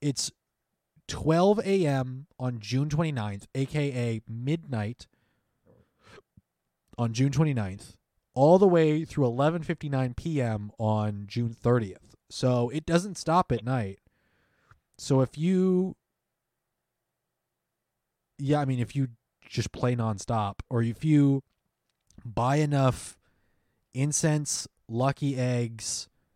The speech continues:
and can spin enough stops to continue, continually have Pokeballs, you can basically stack incense and lucky eggs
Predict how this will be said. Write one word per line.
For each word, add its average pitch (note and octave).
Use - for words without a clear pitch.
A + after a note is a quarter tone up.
and A#2
can A2
spin -
enough C3
stops B2
to A#2+
continue, A#2
continually C3
have G#2+
Pokeballs, E3
you B2
can D#3+
basically C#3
stack -
incense C#3+
and A#2
lucky B2
eggs F#2+